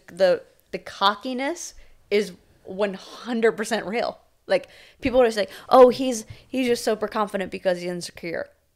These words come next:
I'm like, "No, he actually thinks that about <laughs> himself." But there's some other underneath stuff that's not real right now. But now I'm like, I don't even know what this mixed bag is.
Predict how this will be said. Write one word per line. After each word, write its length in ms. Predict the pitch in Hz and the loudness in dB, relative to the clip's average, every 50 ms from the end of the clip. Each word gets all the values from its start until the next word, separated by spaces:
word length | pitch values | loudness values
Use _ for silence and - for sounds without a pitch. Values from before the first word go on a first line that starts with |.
| - | -14
I'm 80 | 196 180 | -10 -6
like, 280 | 190 190 180 180 - _ _ _ _ _ _ _ _ _ _ _ _ _ _ _ _ - - | -6 -6 -6 -8 -14 _ _ _ _ _ _ _ _ _ _ _ _ _ _ _ _ -20 -12
"No, 320 | 180 226 269 247 190 185 - _ _ _ _ _ _ _ | -8 -8 -6 -6 -8 -10 -12 _ _ _ _ _ _ _
he 300 | _ _ - 226 233 220 - _ _ - | _ _ -10 -8 -8 -8 -10 _ _ -2
actually 360 | 165 165 185 - - 170 160 | -2 -2 -2 -4 -8 -10 -10
thinks 220 | - - 196 196 | -10 -12 -12 -12
that 100 | - - | -12 -4
about 140 | - 247 - | 0 0 0
<laughs> 0 | |
himself." 500 | - 202 - - - 165 190 - - - - _ _ 269 - - | 0 -2 -6 -10 -8 -8 -10 -10 -12 -18 -20 _ _ -14 -2 2
But 260 | 202 196 - - - | 2 2 2 2 -2
there's 180 | 214 202 202 | -6 -4 -4
some 140 | - 202 180 | -6 -6 -6
other 320 | - 185 190 180 170 175 - _ - | -6 -4 -4 -4 -6 -8 -10 _ -2
underneath 360 | 196 202 202 214 403 508 - | -2 0 0 0 -2 -4 -2
stuff 220 | - 294 349 370 - - _ _ _ _ _ _ _ _ _ | 0 0 0 -2 -4 -10 _ _ _ _ _ _ _ _ _
that's 160 | - 220 - | -10 -8 -6
not 220 | - 202 202 - - _ _ _ _ _ _ _ - | -4 -4 -4 -4 -6 _ _ _ _ _ _ _ -6
real 240 | 170 175 208 302 | -4 -2 -2 0
right 180 | 330 220 - - | 0 -2 -2 -2
now. 300 | 165 - 196 269 359 - _ _ _ _ - - - - - - - _ _ _ _ _ _ _ _ _ _ _ _ _ _ _ _ _ _ - | -2 -4 -4 -6 -6 -10 _ _ _ _ -20 -20 -20 -20 -20 -20 -20 _ _ _ _ _ _ _ _ _ _ _ _ _ _ _ _ _ _ -8
But 420 | 170 - 196 - - - - _ _ _ _ _ _ _ _ _ _ _ | -2 0 0 0 0 -4 -10 _ _ _ _ _ _ _ _ _ _ _
now 260 | - 170 165 185 220 208 | -6 -4 -2 -2 -2 -4
I'm 80 | 175 - | -6 -6
like, 160 | - - - - | -8 -10 -10 -8
I 120 | 220 247 | -8 -6
don't 80 | 247 202 | -6 -6
even 100 | 156 147 | -8 -10
know 120 | 147 151 | -10 -12
what 160 | 160 165 - - | -12 -12 -14 -16
this 280 | - - - - - _ _ _ _ _ _ _ _ _ _ _ _ _ - | -18 -18 -18 -20 -20 _ _ _ _ _ _ _ _ _ _ _ _ _ -16
mixed 320 | 156 160 156 - - - | -14 -14 -14 -14 -14 -14
bag 280 | - - - - - - - | -14 -12 -12 -12 -14 -14 -14
is. 180 | - - - | -16 -18 -20